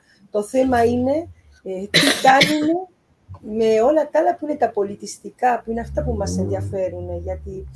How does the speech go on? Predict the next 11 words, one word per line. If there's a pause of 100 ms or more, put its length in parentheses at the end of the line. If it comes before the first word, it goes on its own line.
(420)
και
ο
χορός,
βέβαια,
και
το
φαγητό
μιλάει (480)
για
έναν
πολιτισμό,